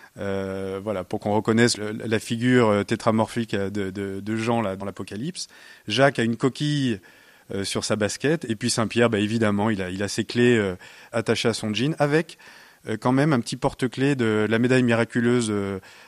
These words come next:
de la rue du Bac à Paris, que mon épouse Héry m'avait offerte et que j'ai mis pour que Marie soit, voilà, euh,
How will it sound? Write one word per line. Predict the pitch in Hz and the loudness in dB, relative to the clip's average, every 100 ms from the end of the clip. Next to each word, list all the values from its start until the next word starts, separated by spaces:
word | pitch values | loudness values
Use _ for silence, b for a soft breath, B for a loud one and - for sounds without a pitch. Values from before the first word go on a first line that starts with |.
| - | -8
de | 107 107 | -2 2
la | 107 | 2
rue | 117 | 0
du | 113 | 0
Bac | 117 117 | 0 -2
à | 98 | -2
Paris, | 104 98 117 147 B B B | -2 -2 -2 -6 B B B
que | - 101 95 | -6 -4 -4
mon | 104 | -2
épouse | 107 107 113 | -2 0 0
Héry | 110 113 | 2 2
m'avait | 110 101 | 2 0
offerte | 101 98 110 123 - | -2 -2 0 0 -2
et | 98 92 | -8 -4
que | 110 | -4
j'ai | 101 | 0
mis | 107 131 | 0 0
pour | 123 107 | -2 -2
que | |
Marie | 117 113 110 131 | 2 2 2 0
soit, | - 113 104 B B B B | 0 0 0 B B B B
voilà, | 110 95 92 | -4 -2 -4
euh, | 95 95 98 | -4 -4 -4